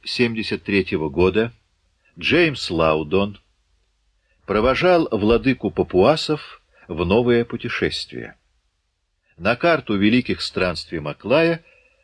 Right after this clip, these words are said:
мы нанесём сейчас небольшой остров Амбоина в южном Малукском архипелаге. Сюда Маклай приплыл из Батавии. На острове Амбоина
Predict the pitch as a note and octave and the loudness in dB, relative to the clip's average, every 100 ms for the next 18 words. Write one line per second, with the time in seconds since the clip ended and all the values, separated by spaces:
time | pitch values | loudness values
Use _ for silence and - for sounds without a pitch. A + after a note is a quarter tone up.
0 | _ _ F2 D3 G3 F3 D#3 - F3+ E3+ | _ _ -4 0 2 2 0 2 0 0
1 | D3 - D#3 - B2+ A#2 A2+ - C#3+ - | -4 0 0 0 -2 0 -2 -2 -2 0
2 | C3+ C3 - C3 B2+ - _ _ _ _ | 0 0 -2 -2 -2 -12 _ _ _ _
3 | _ A2+ B2+ B2 A2+ B2 B2 G2 C#2 B1+ | _ 0 0 0 2 4 4 0 -4 -10
4 | - _ _ _ _ _ - D2+ D#2+ E3+ | -16 _ _ _ _ _ -14 -4 2 2
5 | - D3 C#3 G2 E2 D#2+ A#2+ - - A#2 | 2 -2 -2 2 2 2 -2 -8 -6 -6
6 | - G2 - G#2 A2 D#2+ C2+ - _ _ | -4 -8 -8 -6 -4 -6 -8 -16 _ _
7 | _ _ _ _ _ _ - F#2+ F3 E3+ | _ _ _ _ _ _ -10 -2 0 2
8 | C3+ A#2+ C3+ C#3 - G#2 - G2 A2 - | 0 2 2 2 0 -6 -2 -2 -2 -2
9 | F2+ G2 F#2+ D#2 A#1 B1 - _ _ _ | -4 -4 -4 -6 -10 -14 -20 _ _ _
10 | _ _ _ _ D#2+ D#2+ F2+ - F2 D#2+ | _ _ _ _ -6 -2 -2 -4 -2 2
11 | D#2+ - F2+ D#2+ D#2 F#2 D3 G#2 | 2 2 0 0 0 2 2 -2